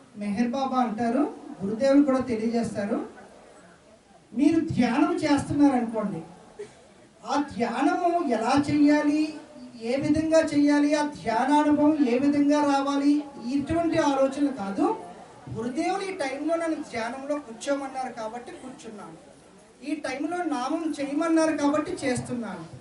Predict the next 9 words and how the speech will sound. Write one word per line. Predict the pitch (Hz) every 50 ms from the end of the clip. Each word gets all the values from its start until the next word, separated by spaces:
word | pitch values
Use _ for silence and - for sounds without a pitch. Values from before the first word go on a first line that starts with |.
| - - - - - - - - 294
ఈ | 320 330 330
టైంలో | 320 294 311 330 339 381 403 - 285
మౌనం | 254 254 285 311 339 359 349 311 269
ఉండమన్నారు | 262 269 320 320 339 349 339 339 349 339 339 339 330
కాబట్టి | 311 302 320 320 - - 359 330 294 247 254
ఉంటున్నాను | 262 277 269 - 330 330 330 330 311 302 302 302 302 302 - - - - 226
అనేటువంటి | 247 277 302 311 320 320 320 311 302 302 302 294 285 - 302 294 - - - -
భావన | 202 208 254 302 330 359 370 359 320 269 240 240 - - - - - - - - - 202
మీలో | 226 247 285 285 320 302